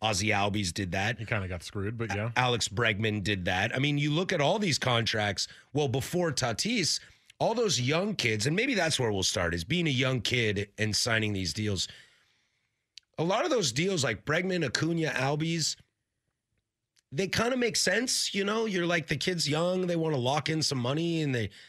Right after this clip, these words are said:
Speaker 1: you know, they don't necessarily wanna bet on themselves, and they wanna kinda get that payday now, and it's great for the teams because they lock in their guys for a while. But I don't think we expected a fourteen-year, three hundred and forty million dollars. I mean,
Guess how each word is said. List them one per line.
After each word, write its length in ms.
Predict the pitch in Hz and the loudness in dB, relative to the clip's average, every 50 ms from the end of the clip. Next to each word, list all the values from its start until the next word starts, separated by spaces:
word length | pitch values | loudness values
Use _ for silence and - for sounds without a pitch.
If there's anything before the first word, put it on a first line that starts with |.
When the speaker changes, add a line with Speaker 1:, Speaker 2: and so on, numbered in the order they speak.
| - - - _ _ - | -20 -20 -20 _ _ -4
Speaker 1:
you 80 | 113 120 | -2 0
know, 80 | 123 | 0
they 120 | 123 127 123 | 2 2 2
don't 180 | 127 139 135 127 | 2 0 0 2
necessarily 500 | 135 135 - - - 123 127 135 143 143 | 2 2 2 2 2 2 2 2 2 2
wanna 220 | 131 131 127 110 | 2 2 0 0
bet 240 | 90 80 107 110 123 | 0 0 0 2 2
on 140 | 135 127 123 | 2 2 2
themselves, 880 | 120 113 104 - - - - 110 113 123 135 143 160 160 151 127 - | 0 0 0 0 0 2 2 2 2 2 2 0 0 0 0 0 0
and 260 | 110 104 104 101 101 | 0 -2 -2 -2 -2
they 80 | 104 104 | -2 -2
wanna 240 | 107 110 113 107 104 | -2 -2 -2 -2 -2
kinda 220 | - 131 123 110 | -2 -2 -2 -2
get 260 | 95 82 104 127 127 | -2 -2 -2 -4 -2
that 220 | - 131 117 107 - | -2 -2 -2 -2 -2
payday 340 | 127 120 117 110 113 107 101 | -2 -2 0 0 0 0 0
now, 220 | 101 107 131 147 | 0 0 0 0
and 80 | 139 104 | 0 0
it's 100 | 87 - | -2 -4
great 420 | - - 95 90 95 104 123 139 - | -4 -4 -2 0 2 2 2 0 -2
for 100 | - 123 | -2 -4
the 100 | 104 95 | -2 -2
teams 580 | - - - 113 117 120 131 147 160 147 - - - - - - _ _ | -4 -4 -2 0 0 2 2 2 0 0 -2 -4 -6 -14 -20 -20 _ _
because 240 | - 107 107 101 85 | -4 -2 -2 0 0
they 160 | 107 117 123 | 0 0 2
lock 380 | 135 123 113 113 113 117 - - | 2 2 2 2 2 2 2 0
in 160 | 117 117 120 | 0 2 2
their 180 | 117 113 110 101 | 2 0 0 0
guys 340 | 85 98 95 98 110 117 | 0 0 0 0 0 0
for 160 | - - 131 127 | 0 0 -2 0
a 40 | |
while. 280 | 123 127 135 143 143 - - - - - _ _ _ _ _ _ _ _ _ _ - | 0 2 2 0 0 -2 -6 -14 -20 -20 _ _ _ _ _ _ _ _ _ _ -4
But 140 | 107 104 117 | 0 2 2
I 140 | 131 165 | 4 2
don't 180 | 208 233 214 143 | 2 0 -2 -2
think 280 | - 127 156 151 120 113 | -2 -2 0 0 0 0
we 160 | 127 131 123 | 0 0 0
expected 500 | 110 98 - - - 120 107 - 107 92 | 0 0 -2 -2 -2 -4 -4 -4 -4 -4
a 100 | 95 90 | -4 -6
fourteen-year, 2250 | - - - - - - - - - 147 147 170 160 - - _ - - - - - - 139 147 147 147 147 139 131 123 104 101 104 101 107 117 123 135 139 135 123 113 104 | -6 -10 -16 -20 -20 -20 -8 -4 -2 0 0 0 -2 -6 -8 _ -4 -2 0 0 0 0 0 0 0 2 2 2 0 0 -2 -2 -4 -2 -2 0 0 0 2 2 2 2 0
three 460 | 92 - - - 110 107 120 135 143 143 | -2 -4 -8 -8 -4 -2 -2 0 0 0
hundred 300 | 110 117 123 117 107 107 | 0 0 0 0 0 -2
and 120 | 101 92 | -2 -4
forty 260 | - - 123 120 113 | -4 -4 -2 -2 0
million 220 | 107 113 110 107 104 | 0 -2 -2 -2 -2
dollars. 180 | 107 110 107 - | -2 -4 -4 -2
I 40 | |
mean, 180 | 113 120 110 95 | -2 -2 -2 -4